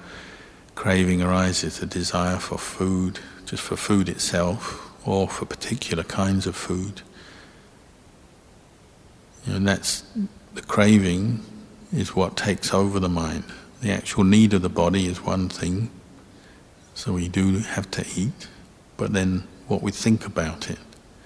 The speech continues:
is separate. The preferences, I like this food, I don't like that food. I want this, I don't want that. That's separate from just hunger and the need to sustain hunger,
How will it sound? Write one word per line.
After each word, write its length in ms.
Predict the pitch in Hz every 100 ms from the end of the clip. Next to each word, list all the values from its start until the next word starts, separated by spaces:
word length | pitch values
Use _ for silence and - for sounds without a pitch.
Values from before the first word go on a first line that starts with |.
| - - - -
is 80 |
separate. 520 | - - 98 - 80 - - - - - - - - - - - - - - - - - -
The 80 |
preferences, 880 | - 107 101 - 87 - - - - - -
I 100 | 120
like 340 | 92 87 90 -
this 140 | 104
food, 340 | - - 95 92
I 80 |
don't 300 | 90 92 90
like 240 | - - -
that 200 | - -
food. 440 | - 78 71 - - - -
I 40 | 95
want 300 | 90 90 117
this, 260 | 98 -
I 40 | 90
don't 240 | 95 82
want 220 | 87 80
that. 220 | - - - - - - - - - - - - - - - - - - -
That's 220 | - -
separate 560 | - 107 - 92 71
from 420 | - - 90 87 82 - - - -
just 280 | 110 95 -
hunger 480 | - 90 90 87 85
and 120 | 82
the 60 | 85
need 280 | 85 85 -
to 180 | - 78
sustain 600 | - 101 - 90 82 82
hunger, 460 | 90 87 76 73